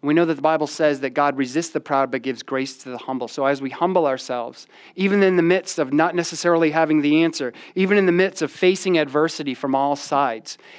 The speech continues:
and we recount the goodness of God, the faithfulness of God, the redemptive attributes of God, we start to build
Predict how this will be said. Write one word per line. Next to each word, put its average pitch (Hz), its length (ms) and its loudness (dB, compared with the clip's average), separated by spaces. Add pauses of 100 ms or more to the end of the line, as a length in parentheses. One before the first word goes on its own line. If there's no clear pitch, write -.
(140)
and 143 120 -2
we 151 100 6
recount 165 560 0
the 127 80 -6
goodness 160 440 2
of 123 120 -6
God, 123 240 -2
the 123 80 -14
faithfulness 151 640 0
of 120 140 -12
God, 117 340 -6 (400)
the 160 80 4
redemptive 160 720 2 (960)
attributes 147 640 -2
of 123 100 -8
God, 135 260 0
we 151 60 -2
start 208 320 0
to 185 120 -4
build 170 640 2